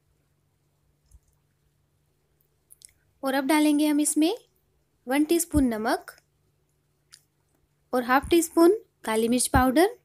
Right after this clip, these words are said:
और फ्लेम को हम मीडियम करके पानी में एक बॉईल दिलाएंगे। तो फ्रेंड्स, जब तक पानी में बॉईल आता है, वीडियो के नीचे जो सब्सक्राइब बटन है उस पर क्लिक कर दें ताकि मेरी न्यू रेसिपीज़ के अपडेट्स आपको मिलती रहें। और अब डालेंगे हम इसमें एक कप सूजी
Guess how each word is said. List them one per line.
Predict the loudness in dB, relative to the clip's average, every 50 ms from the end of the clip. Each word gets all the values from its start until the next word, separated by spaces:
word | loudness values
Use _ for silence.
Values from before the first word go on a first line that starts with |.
| _
और | -14 -14
फ्लेम | -14 -10 -8 -6 -6 -6 -6
को | -6 -6 -6 -6 -4
हम | -4 -4 -2 -2
मीडियम | -4 -4 -6 -8 -6 -8 -6
करके | -8 -8 -12 -12 _ -8 -8 -8 -8 _ _
पानी | -10 -8 -6 -6 -4 -4
में | -4 -4
एक | -4 -6 -10 -10 -10 -10
बॉईल | -8 -6 -6 -6 -6
दिलाएंगे। | -8 -8 -8 -8 -10 -10 -12 -12 -10 -10 -10 -10 -10 _ _ _ _ _ _ _ _ -20 _ _ _ _ _ _ _ _ _ _ _ _ _ _ _ _ _ _ _ _ _ _ _ _
तो | -10 -8
फ्रेंड्स, | -8 -6 -2 2 2 4 2 2 0
जब | 0 -4 0 0
तक | -2 -2 0
पानी | -2 -2 -2 -4 -6
में | -6 -8 -8
बॉईल | -6 -6 -6 -4 -4
आता | -4 -4 -6 -8
है, | -6 -2 -2 -4 -4 -6 _ _
वीडियो | -4 -2 0 0 0
के | 0 0 0
नीचे | 0 0 -2 -2 -4 -4
जो | -2 -2
सब्सक्राइब | -4 -4 -4 -6 -10 -6 -2 -2 -2 0
बटन | -2 0 2 2 2 4
है | 2 2 0 -2 -4
उस | -4
पर | -2 -2 -4
क्लिक | -4 -4 -6 -6 -4
कर | -4 -4 -4
दें | 0 0 0 0 -2 _ _ -20 -14 _
ताकि | -6 -6 -4 -2 -2
मेरी | -2 0 0 0
न्यू | 2 2 2
रेसिपीज़ | 4 2 2 2 0 0 -2 -4 -4 -4
के | -4
अपडेट्स | -6 -4 -2 -4 -4 -4 -8 -14
आपको | -14 -12 _ -8
मिलती | -8 -8 -8 -8 -6 -6
रहें। | -6 -4 -4 -6 -6 -8 -10 _ _ _ _ _ _ _ _ _ _ -20 _ _ -6
और | -6 -4
अब | 0 -2 2 4
डालेंगे | 4 4 4 4 2 0 0
हम | -2 -2 -4 -4
इसमें | -4 -2 2 2 2
एक | 2 2 0 0 0 0 2
कप | 0 -2 0
सूजी | 0 -2 -2 -2 -4 0 2 2